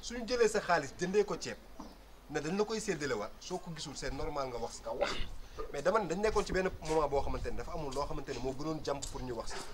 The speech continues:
Mooy état bi ci boppam, xam nga dafa waxoon, waroon fexe population bi concentré wu ci feebar bi ak nan la ñuy def pour mucc si feebar bi. Même bu fekkente ne ñun xoole nañ ba affaire bi dugg fi, mais nan la ñuy def pour xeex ak moom, gagné ko ci diir bu gàtt.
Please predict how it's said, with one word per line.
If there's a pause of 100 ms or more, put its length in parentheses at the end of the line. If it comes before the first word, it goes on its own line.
(380)
Mooy
état
bi
ci
boppam, (480)
xam
nga
dafa
waxoon, (100)
waroon
fexe (600)
population
bi
concentré
wu
ci
feebar
bi
ak
nan
la
ñuy
def
pour
mucc
si
feebar
bi. (260)
Même
bu
fekkente
ne
ñun (500)
xoole
nañ
ba
affaire
bi
dugg
fi, (440)
mais
nan
la
ñuy
def
pour
xeex
ak
moom, (300)
gagné
ko
ci
diir
bu
gàtt.